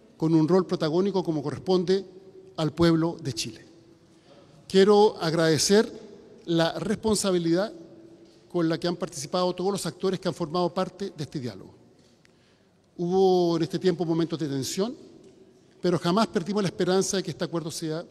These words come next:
fuera posible. Lo más importante, nunca nadie se retiró de las conversaciones. Y finalmente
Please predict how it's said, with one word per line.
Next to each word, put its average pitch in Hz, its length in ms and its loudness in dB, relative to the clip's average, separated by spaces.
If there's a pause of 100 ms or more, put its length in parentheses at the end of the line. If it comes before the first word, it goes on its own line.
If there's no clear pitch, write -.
(160)
fuera 165 220 -2
posible. 113 480 -10 (840)
Lo 147 120 -4
más 170 160 2
importante, 202 720 0 (540)
nunca 202 460 0
nadie 185 460 2
se 180 160 -4
retiró 160 520 -2 (640)
de 156 100 -6
las - 280 -6
conversaciones. 139 920 -6
Y 151 80 -12
finalmente 214 640 0